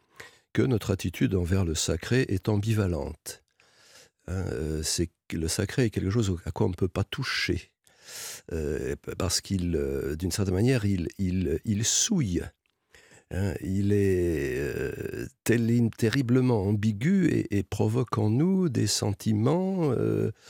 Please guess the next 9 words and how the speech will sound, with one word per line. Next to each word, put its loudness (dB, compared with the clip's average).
là 2
aussi 0
ambigus, 0
attraction -2
et 0
répulsion -4
en 0
même 0
temps. -4